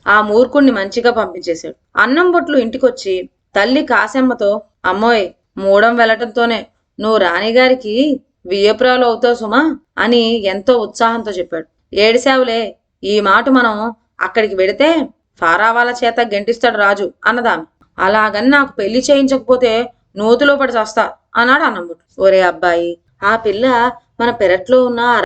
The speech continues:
ఆ రాజుల కుర్రవాన్నే కాని చేసుకోదు. రేపో ఎల్లుండో వాడి కోసం కబురు చేస్తుంది. వీడు అక్కడికి వెళ్ళటంతోనే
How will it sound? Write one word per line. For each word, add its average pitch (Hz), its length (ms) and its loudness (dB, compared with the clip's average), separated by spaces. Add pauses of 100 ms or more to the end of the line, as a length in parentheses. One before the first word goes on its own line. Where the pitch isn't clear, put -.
ఆ 180 140 0
రాజుల 175 400 0
కుర్రవాన్నే 240 600 0
కాని 240 380 0
చేసుకోదు. 220 600 0 (260)
రేపో 190 500 2
ఎల్లుండో 190 560 0 (280)
వాడి 175 200 0
కోసం 185 340 0
కబురు 196 260 2 (100)
చేస్తుంది. 208 440 -4 (240)
వీడు 214 280 0
అక్కడికి 214 460 -2
వెళ్ళటంతోనే 196 840 0